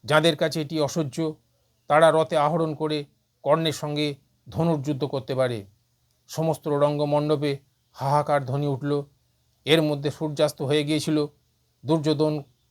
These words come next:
কর্ণের হাত ধরে সেখান থেকে বেরিয়ে গেলেন এবং দ্রোণাচার্য, কৃপাচার্য, পাণ্ডব, এঁরা সকলেই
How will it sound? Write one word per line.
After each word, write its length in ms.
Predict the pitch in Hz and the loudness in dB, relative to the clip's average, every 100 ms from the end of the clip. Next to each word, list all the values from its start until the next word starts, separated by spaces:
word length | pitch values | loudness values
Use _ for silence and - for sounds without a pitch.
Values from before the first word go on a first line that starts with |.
| _ - | _ 4
কর্ণের 360 | 156 156 151 | 4 4 -2
হাত 200 | 127 147 | 0 0
ধরে 400 | 131 139 151 143 143 _ _ | 0 -2 0 -2 -6 _ _
সেখান 360 | - 160 156 143 | -10 -4 -4 -4
থেকে 220 | 147 143 | -4 -4
বেরিয়ে 360 | 139 151 151 | -2 2 2
গেলেন 320 | 143 147 147 143 _ _ _ | 2 2 0 -6 _ _ _
এবং 240 | 139 151 135 | -4 -2 -2
দ্রোণাচার্য, 580 | 147 151 143 147 143 143 | -2 0 4 2 2 -6
কৃপাচার্য, 720 | 147 151 143 147 139 147 139 _ _ _ _ _ | -6 -4 0 0 0 -4 -6 _ _ _ _ _
পাণ্ডব, 480 | 143 156 147 143 139 - _ _ - | -2 0 4 4 4 -2 _ _ -6
এঁরা 220 | 143 143 | 0 0
সকলেই 520 | - 143 156 147 143 | -2 -6 -2 -2 -4